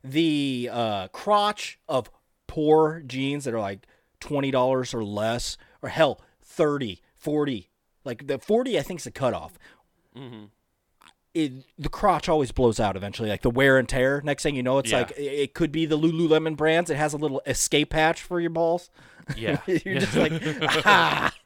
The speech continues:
Speaker 2: It's
Speaker 1: It's,
Speaker 2: like
Speaker 1: it's
Speaker 2: Tom
Speaker 1: meant for,
Speaker 2: Cruise
Speaker 1: yeah.
Speaker 2: in Mission Impossible. It's just repel, your balls are repelling
Speaker 1: Yeah,
Speaker 2: down.
Speaker 1: dude, your balls repel down, and it's like, "These are my Call of Duty jeans, so I can teabag everybody I feel like."
Speaker 2: Yeah, that's very true. But,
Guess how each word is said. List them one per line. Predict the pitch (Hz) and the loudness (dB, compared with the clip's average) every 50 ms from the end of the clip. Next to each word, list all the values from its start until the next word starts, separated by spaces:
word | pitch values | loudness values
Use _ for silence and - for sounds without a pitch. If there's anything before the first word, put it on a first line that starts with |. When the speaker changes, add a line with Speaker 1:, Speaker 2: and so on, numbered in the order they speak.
| _ - - - - _ _ _ _ _ | _ -20 -20 -20 -20 _ _ _ _ _
Speaker 2:
It's | 190 180 131 | -2 -2 -2
Speaker 1:
It's, | - | 0
Speaker 2:
like | 233 208 | 0 -2
Speaker 1:
it's | 180 - | 0 2
Speaker 2:
Tom | 117 | 2
Speaker 1:
meant | 214 208 196 175 | 2 2 2 -2
for, | - | -4
Speaker 2:
Cruise | - 113 226 | -2 0 2
Speaker 1:
yeah. | 233 196 123 | 2 2 2
Speaker 2:
in | 117 | 0
Mission | 117 113 - 127 117 | -2 -2 -4 -4 -6
Impossible. | 107 101 120 117 113 113 110 - 113 120 117 117 113 | -6 -2 0 2 2 2 0 -2 -8 -6 -4 -4 -4
It's | 101 - | -6 -6
just | 120 107 - | -10 -10 -8
repel, | 98 101 95 _ - - 110 101 - | -8 -8 -8 _ -8 -8 -8 -8 -8
your | 107 107 | -10 -10
balls | 90 - 101 104 104 104 101 | -4 -4 -2 -2 -2 -4 -6
are | 107 | -14
repelling | 101 101 - - - 156 180 208 220 | -16 -18 -14 -8 -4 -2 -2 2 4
Speaker 1:
Yeah, | 247 214 131 120 | 6 6 6 4
Speaker 2:
down. | 95 | 2
Speaker 1:
dude, | 123 143 202 180 | 0 -2 0 2
your | 156 185 | 0 -2
balls | 156 - 160 175 208 220 208 208 | 0 2 4 4 4 2 2 -2
repel | 208 - - 175 190 180 180 | -4 -2 2 2 2 2 4
down, | 160 147 135 143 156 175 185 | 2 2 4 4 4 4 2
and | 175 151 | 0 -2
it's | 139 - | 0 0
like, | 151 143 - | -2 -2 0
"These | - 175 170 | -4 -4 -2
are | 196 175 | -2 -2
my | 170 160 | -2 -2
Call | - - 165 160 151 | 0 2 2 2 2
of | 139 113 | 2 0
Duty | 139 170 202 190 135 | -2 -2 -2 -4 -4
jeans, | 113 - 131 120 117 113 117 - | -4 -4 -2 -2 -2 -2 -4 -2
so | 143 127 | -2 0
I | 131 | 0
can | 139 - 139 | -2 -2 -6
teabag | - - - 214 208 - 147 139 131 131 | -6 -4 -4 -4 2 4 4 4 4 4
everybody | 156 156 180 208 202 175 165 175 180 180 | 2 0 0 -2 0 0 2 4 4 4
I | 170 175 | 4 2
feel | 175 - 196 175 147 | 0 -2 -4 -4 -4
like." | 120 107 95 95 - - _ - - - - - _ _ _ _ _ _ _ _ | -4 -8 -10 -12 -16 -20 _ -20 -20 -20 -20 -20 _ _ _ _ _ _ _ _
Speaker 2:
Yeah, | - - - - - _ _ _ _ _ _ | -18 -18 -18 -18 -20 _ _ _ _ _ _
that's | - 127 127 - | -8 -8 -8 -2
very | 170 165 156 143 | 0 0 2 2
true. | 139 - - 135 113 98 85 90 | -2 -4 -6 -6 -6 -6 -8 -6
But, | 95 113 110 107 - | -4 -4 -4 -4 -6